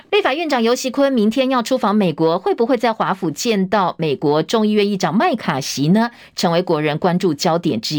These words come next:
一。美国新任众议院议长麦卡锡传出今年春天可能会来访问台湾，而前任众议院议长裴洛西去年访问台湾的时候，引发了台海第四次危机。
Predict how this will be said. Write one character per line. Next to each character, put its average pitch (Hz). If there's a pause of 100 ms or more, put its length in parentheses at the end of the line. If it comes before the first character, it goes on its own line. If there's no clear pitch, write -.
一。 196 (580)
美 220
国 214
新 269
任 262
众 254
议 247
院 247
议 247
长 185
麦 220
卡 208
锡 165
传 170
出 220 (240)
今 381
年 196
春 220
天 226
可 208
能 143 (100)
会 196
来 156
访 139
问 151
台 135
湾， 185 (380)
而 240
前 240
任 349
众 311
议 -
院 294
议 285
长 185
裴 196
洛 247
西 240 (240)
去 381
年 220
访 156
问 196
台 175
湾 320
的 311
时 180
候， 170 (280)
引 165
发 208
了 208
台 170
海 147
第 175
四 170
次 160
危 139
机。 190